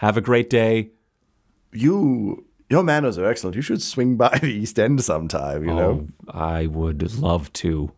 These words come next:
Speaker 2: Quinny lies. <laughs>
Speaker 3: Roll a deception check for me
Speaker 2: Sure.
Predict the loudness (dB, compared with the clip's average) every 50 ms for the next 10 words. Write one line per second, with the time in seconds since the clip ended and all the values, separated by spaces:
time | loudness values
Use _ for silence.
0 | _ _ -12 -6 -4 -2 0 0 -2 -2 -4 -8 -12 -10 -6 -4 -4 -2 -2 -2
1 | -2 -2 0 0 0 0 0 -2 -4 -8 _ -8 -6 -6 -2 0 0 0 0 -2
2 | -2 2 2 2 4 4 0 2 2 0 2 2 2 0 0 0 0 -2 -2 -2
3 | -2 0 2 4 4 4 2 2 0 0 0 0 0 2 2 2 2 2 2 6
4 | 6 6 6 6 4 2